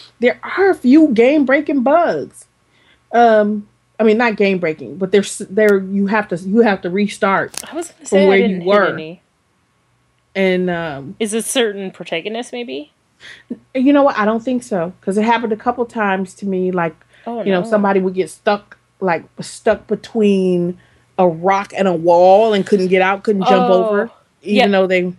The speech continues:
Speaker 2: Yeah.
Speaker 1: um, somebody else said that they had pushed a crate a little bit too far.
Speaker 2: Yep.
Speaker 1: And they couldn't pull it back, even though pulling a crate is a mechanism that's available.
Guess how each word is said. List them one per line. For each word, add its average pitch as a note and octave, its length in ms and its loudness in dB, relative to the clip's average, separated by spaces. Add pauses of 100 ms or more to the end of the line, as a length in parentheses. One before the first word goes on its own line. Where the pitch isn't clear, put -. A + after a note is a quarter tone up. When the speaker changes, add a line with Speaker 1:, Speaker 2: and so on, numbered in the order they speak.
(300)
Speaker 2:
Yeah. F#3+ 320 -8
Speaker 1:
um, F#3 500 0
somebody G#3+ 480 0
else G3+ 160 -4
said F#3+ 180 -6
that F#3 120 -16
they G3+ 160 -4
had F#3 180 -8
pushed A#3 300 0
a G#3 60 -6
crate G3+ 280 -2
a G3 80 -4
little G3 220 -4
bit F#3+ 240 -6
too G#3+ 180 -8
far. G#3 480 -2 (100)
Speaker 2:
Yep. F#3+ 200 -12 (420)
Speaker 1:
And G3+ 420 0
they F#3+ 140 -2
couldn't F#3+ 300 0
pull A3+ 240 2
it D#3+ 120 -4
back, G3+ 280 -2
even G3 340 -4
though F3+ 320 0
pulling A3+ 360 2
a G3+ 60 -2
crate G3+ 360 -2
is F#3+ 160 -4
a G3 40 -6
mechanism G3 540 -2
that's F3+ 220 -4
available. F3+ 600 -2